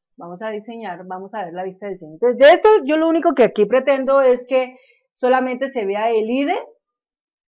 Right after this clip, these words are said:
y la imagen, no más. ide e imagen. Así que este elemento que está acá, lo retiro.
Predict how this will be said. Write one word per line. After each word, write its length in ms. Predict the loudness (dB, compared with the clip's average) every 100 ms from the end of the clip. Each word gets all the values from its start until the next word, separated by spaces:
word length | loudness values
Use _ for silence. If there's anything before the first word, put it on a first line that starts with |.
| _ _ _ -12
y 200 | -6 -4
la 140 | -4
imagen, 440 | -4 -4 -6 -8 -12
no 120 | -10
más. 420 | -8 -10 -16 _ -10
ide 360 | -8 -8 -10 -12
e 40 |
imagen. 520 | -10 -10 -12 -16 -20 _ _ _
Así 260 | -12 -10 -8
que 200 | -6 -8 -4
este 280 | -4 -4 -6
elemento 480 | -6 -4 -6 -6 -4
que 80 |
está 180 | -4 -6
acá, 380 | -4 -2 -4 -6 _ _ _ _ _ _ -6
lo 60 |
retiro. 580 | -2 0 0 0 -2